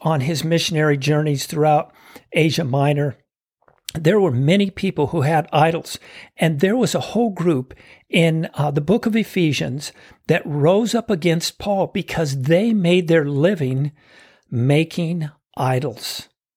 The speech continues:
So there's money in it, and it's the way of the world. But God,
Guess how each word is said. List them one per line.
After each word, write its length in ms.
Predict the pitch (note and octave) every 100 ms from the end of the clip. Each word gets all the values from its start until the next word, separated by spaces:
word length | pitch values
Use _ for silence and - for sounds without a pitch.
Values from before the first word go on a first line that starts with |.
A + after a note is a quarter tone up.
| _ _ _
So 260 | - - E3+
there's 320 | D#3+ D3+ C#3+ - -
money 540 | C3 C#3+ E3 F3 D#3
in 120 | B2+
it, 180 | B2 - -
and 180 | D3+
it's 160 | D3+ -
the 160 | - C#3+
way 360 | C3+ C#3+ E3
of 100 | E3+
the 100 | E3
world. 580 | D3+ D3+ E3+ C3+ A#2+ - _ _ _ _ _ - -
But 220 | F3 -
God, 540 | E3 D#3 D#3 E3 C3